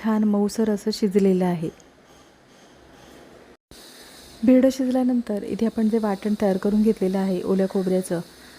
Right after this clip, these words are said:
ते आपण आता इथे आमटीमध्ये मिक्स करून घेणार आहोत. खोबरं आमटीमध्ये आता मिक्स करून झालेलं आहे. इथे आपण आता चवीनुसार मिठाचा वापर करणार आहोत. चवीनुसार मीठ आणि बारीक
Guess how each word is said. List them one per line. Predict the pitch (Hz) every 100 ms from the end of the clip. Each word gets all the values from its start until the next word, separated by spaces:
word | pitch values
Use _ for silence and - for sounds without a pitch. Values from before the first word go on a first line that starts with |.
| - 233
ते |
आपण | 220 214
आता | 202 196 202 196
इथे | - 185 202 -
आमटीमध्ये | 190 185 208 190 196
मिक्स | 214 202 -
करून | - 190 190
घेणार | 180 170
आहोत. | 160 156 - - - - - - - - - - - - - - -
खोबरं | - 247 233 262 -
आमटीमध्ये | - 208 233 226 220
आता | 214 220
मिक्स | 214 220 214 -
करून | 214 208 214
झालेलं | 226 202 202 214
आहे. | 208 180 - - _ - -
इथे | 226 240
आपण | 240
आता | 233 226
चवीनुसार | 226 208 220 214 226
मिठाचा | 220 202 190 190
वापर | 175 170 170
करणार | 180 175 175
आहोत. | 170 165 - - - _ _ - - - - -
चवीनुसार | 240 262 262 247 233 226
मीठ | 220 196 214 - - - - - - - - - - - - - - - - - - - - - - - - - _ _ - -
आणि | 214 214
बारीक | 214 220